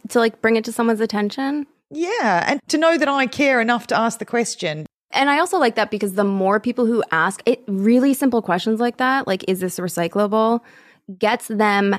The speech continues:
Speaker 1: having to think about it. And the
Speaker 2: Mm-hmm.
Speaker 1: more people that ask, the more it indicates to a company, "Hey, people are interested in this. So let's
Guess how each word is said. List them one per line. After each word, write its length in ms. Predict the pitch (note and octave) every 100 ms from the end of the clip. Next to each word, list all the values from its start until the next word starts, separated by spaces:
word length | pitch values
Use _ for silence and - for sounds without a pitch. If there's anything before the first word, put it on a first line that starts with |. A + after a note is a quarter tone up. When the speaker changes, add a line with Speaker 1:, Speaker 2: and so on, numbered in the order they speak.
| -
Speaker 1:
having 580 | - G3 A3 A#3 A#3 G#3
to 300 | - G#3 G3
think 380 | - E3 F3+
about 340 | A#3 B3 B3+ C4+
it. 160 | C4+ -
And 220 | G3 F#3
the 60 |
Speaker 2:
Mm-hmm. 120 | F#3+ F#3
Speaker 1:
more 200 | G3+ A3
people 260 | A3+ A3+
that 220 | G#3 F#3 -
ask, 460 | D#3+ G3 B3+ - - - _ F3
the 100 | F#3+
more 300 | F#3+ F#3+ F#3+
it 100 | F#3
indicates 440 | F3 F3 F3 -
to 100 | E3+
a 60 | E3+
company, 340 | E3+ E3 D#3+
"Hey, 320 | D#3 G3 A#3+
people 300 | - G3+ A3
are 100 | B3 -
interested 400 | F#3+ G3 - E3
in 80 | D3
this. 240 | - -
So 140 | D#3 C3+
let's 380 | D3+ - -